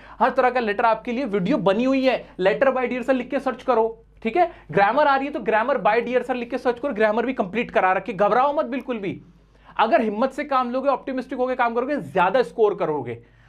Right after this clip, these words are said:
अगर डरते रहोगे, पूरा सिलेबस भी कर लोगे, तो भी बेकार स्कोर करोगे। As simple as that, ठीक है। So, डरने का नहीं, अगर थर्टीन को भी पेपर है, मेरे प्यारे बच्चों, जुट जाओ। आओ, चलो आगे बढ़ते हैं। चैप्टर है एडवेंचर। अब एडवेंचर चैप्टर क्या है? The adventure is a science fiction।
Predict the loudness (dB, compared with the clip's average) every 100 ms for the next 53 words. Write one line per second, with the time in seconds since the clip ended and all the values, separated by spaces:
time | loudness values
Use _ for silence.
0 | 0 2 2 0 0 0 0 0 -2 -6
1 | -2 0 0 0 0 0 0 -2 2 0
2 | 0 -4 -2 0 0 0 0 -2 -4 -6
3 | -6 -10 -12 -16 -20 _ _ -2 -2 -2
4 | -4 -2 -2 -4 -8 -16 -20 -10 -4 2
5 | 2 0 -8 -4 0 4 4 4 4 2
6 | 0 -4 -2 -2 -2 -2 0 0 0 0
7 | 2 0 -2 -4 0 2 2 2 0 -2
8 | -2 -2 -6 -20 -20 -20 -20 -20 -20 -20
9 | -20 -20 -20 -12 0 2 4 4 4 2
10 | 0 2 2 2 0 2 2 2 0 0
11 | -4 -2 -2 -2 -2 0 -2 -4 -4 -4
12 | -2 -2 -4 -4 -6 -6 -4 -4 0 -2
13 | -2 -12 -20 -12 -2 2 4 4 2 0
14 | -4 -4 -6 -6 -2 0 -2 -10 -4 -4
15 | -4 0 0